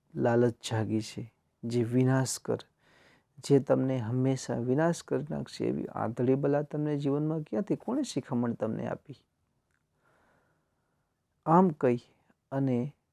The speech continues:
ઘરના સભ્યો એને પાછા વળવાની કોશિશ કરે. આવું જીવન વેડફી ન નખાય.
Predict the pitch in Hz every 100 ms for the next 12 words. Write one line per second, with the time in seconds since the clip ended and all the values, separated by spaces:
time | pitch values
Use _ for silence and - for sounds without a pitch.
0 | _ - 123 127 120 120 117 127 120 113
1 | 107 - 120 - 135 110 120 - - -
2 | - - - - - - - - 123 123
3 | _ _ _ _ _ - 110 123 127 -
4 | 123 120 120 117 117 - 117 117 113 110
5 | - 104 113